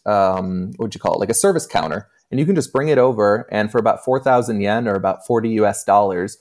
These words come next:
have it shipped to wherever you're, uh, going, and it'll arrive there the next day.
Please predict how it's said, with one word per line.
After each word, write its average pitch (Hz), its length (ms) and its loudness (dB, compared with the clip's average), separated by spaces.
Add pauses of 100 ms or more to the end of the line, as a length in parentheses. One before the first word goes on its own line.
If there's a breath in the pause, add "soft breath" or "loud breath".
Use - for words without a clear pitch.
(180)
have 120 180 0
it - 100 -2
shipped - 380 -6
to 120 80 -2
wherever 107 320 2
you're, 101 260 -6 (160)
uh, 95 320 2
going, 104 540 -2
and 107 100 -4
it'll 104 140 2
arrive 101 260 2
there 98 140 0
the 92 80 -4
next - 280 -10
day. 98 280 0